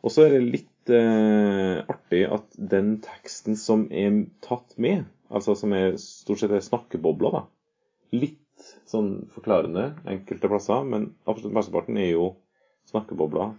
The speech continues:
til personer, så er det veldig tett opp mot det som er bibelteksten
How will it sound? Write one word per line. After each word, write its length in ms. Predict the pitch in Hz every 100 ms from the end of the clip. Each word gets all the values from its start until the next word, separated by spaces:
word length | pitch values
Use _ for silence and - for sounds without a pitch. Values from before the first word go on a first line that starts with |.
| -
til 180 | 95
personer, 460 | 90 92 90 80 127 - _ _ _ _
så 140 | - -
er 60 |
det 200 | 117 117
veldig 1300 | 113 135 151 104 85 90 98 98 98 95 95 92 92
tett 420 | - 156 - _ -
opp 300 | - - -
mot 240 | 107 107
det 160 | 101 98
som 180 | 107 104 -
er 240 | 85 85 95
bibelteksten 760 | 85 73 - 202 - - 85